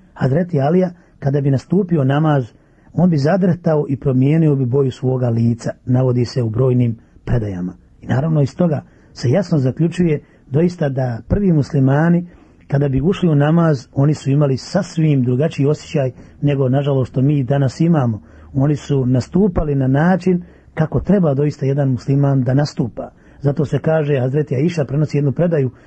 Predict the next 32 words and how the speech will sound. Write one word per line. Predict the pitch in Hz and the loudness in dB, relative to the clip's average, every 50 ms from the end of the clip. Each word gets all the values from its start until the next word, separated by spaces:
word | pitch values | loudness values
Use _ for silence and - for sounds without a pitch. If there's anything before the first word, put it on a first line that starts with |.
| - - - | -20 -10 -2
vjerodostojnu | 139 131 131 123 139 160 165 - 165 143 | 0 0 2 2 2 0 0 0 0 0
od | 123 - | 0 0
poslanika, | - 120 - 175 139 160 190 190 175 | -4 -4 0 2 2 2 2 2 0
sallallahu | 143 - 151 143 131 123 135 165 175 147 143 | -2 0 0 0 0 2 0 0 0 0 0
alejhi | 139 139 151 156 139 | 0 0 0 2 2
ve | 139 139 | 2 0
sellem, | 123 - 175 185 190 185 175 147 - - - - - _ - | 2 2 2 2 4 2 2 0 -2 -10 -20 -20 -20 _ -2
da | 143 170 | 0 2
on, | 202 196 | 2 2
kada | - 175 160 151 147 | 0 0 0 0 0
bi | 139 139 139 135 123 - - | 0 2 0 0 -2 -2 -2
počeo | 185 208 196 - - 147 135 | -2 -2 -2 -2 -2 -2 0
da | 131 127 117 | 0 -2 -2
klanja, | - - 170 190 190 185 180 170 175 175 - _ _ _ - | 0 0 2 2 4 4 4 2 0 -4 -12 _ _ _ -4
osjećalo | - 160 170 175 - 147 - 156 147 143 139 | -2 -2 -2 -2 -4 -4 -2 0 0 2 2
bi | 139 143 | 0 0
se | 127 - 147 | -2 0 0
u | 135 135 | 2 2
njegovim | 139 147 151 151 151 143 135 127 | 2 2 2 2 2 2 2 2
grudima | 123 131 139 143 139 143 139 131 123 - - - - - | 2 2 2 2 2 2 0 0 -2 -4 -12 -20 -18 -8
jedna | - 139 147 156 160 147 135 | -2 -2 0 0 0 0 0
vrsta, | 127 135 160 175 175 - - 156 135 - - - - _ _ | 0 0 0 -2 -2 -2 -4 -4 -4 -6 -16 -20 -20 _ _
kaže, | _ - 147 147 143 143 147 135 | _ -2 0 0 2 2 0 -2
kao | - - 160 165 160 151 139 | 0 0 0 0 2 2 0
da | 127 135 131 | 0 0 0
vrije | 120 123 156 175 160 143 127 | 0 2 2 2 2 2 2
lonac, | 127 127 131 143 143 127 - - - - 139 | 2 2 2 2 0 -2 -4 -8 -18 -10 -6
dakle, | 127 127 135 - - 127 120 - - _ _ _ _ - | -4 -4 -4 -4 -4 -6 -6 -8 -12 _ _ _ _ -2
plač | - 165 143 - - - | -2 -2 -2 -4 -6 -2
njegovog | 135 139 143 147 147 135 123 117 | -2 0 2 2 2 0 0 -2
srca, | - - 156 127 - - 110 | -4 -6 -6 -6 -6 -12 -14
dakle. | 92 - 117 113 - 110 | -10 -8 -10 -8 -8 -12